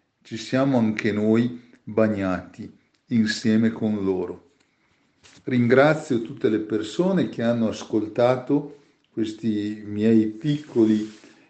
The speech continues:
e a volte incompleti commenti. Comunque, anche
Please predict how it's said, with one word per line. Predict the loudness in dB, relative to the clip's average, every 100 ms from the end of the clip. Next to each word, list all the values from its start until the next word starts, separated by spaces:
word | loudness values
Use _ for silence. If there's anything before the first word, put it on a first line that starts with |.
| _
e | 2 4 6 4 -2 -14 _ _ _ _ _ _ _
a | -4
volte | 2 4 4 2 0 0 0 -4 -12 _ _ _ _ _ _ _ _ _ _ _ _ _ _ _ _
incompleti | -2 0 2 2 2 4 6 6 6 -2 -8 -8 _ _ _ _
commenti. | -6 0 2 4 4 4 2 0 -4 -6 -10 _ _ _ _ _ -20 -20 _ _ _ _ _ _ _ _
Comunque, | -6 0 2 2 8 8 8 4 -4 -14 -20 -20 -20 -20 _ _ _ _
anche | -6 -6 0 4 6 4 -2